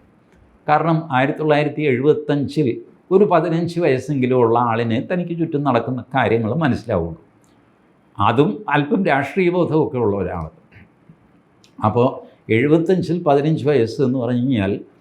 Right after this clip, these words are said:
ഇപ്പോൾ ഒരു അറുപത്തിനാല് വയസ്സ്, ഒരു അറുപത്തിനാല് വയസ്സെങ്കിലും ഉള്ള ആളിനെ ഇത് ഓർമ്മയുണ്ടാവുള്ളൂ.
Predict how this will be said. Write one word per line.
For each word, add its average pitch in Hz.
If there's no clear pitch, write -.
ഇപ്പോൾ 151
ഒരു 147
അറുപത്തിനാല് 160
വയസ്സ്, 110
ഒരു 151
അറുപത്തിനാല് 190
വയസ്സെങ്കിലും 180
ഉള്ള 175
ആളിനെ 165
ഇത് 175
ഓർമ്മയുണ്ടാവുള്ളൂ. 156